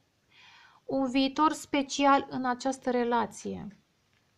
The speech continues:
Dar deocamdată așteaptă, trebuie să se organizeze,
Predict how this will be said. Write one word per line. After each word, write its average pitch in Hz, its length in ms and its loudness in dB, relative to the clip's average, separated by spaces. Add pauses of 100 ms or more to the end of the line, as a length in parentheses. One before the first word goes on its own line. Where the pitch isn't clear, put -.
(1200)
Dar 254 220 8
deocamdată 294 800 6
așteaptă, 285 840 6
trebuie 262 300 0
să 262 140 0
se 262 160 2
organizeze, 214 1120 0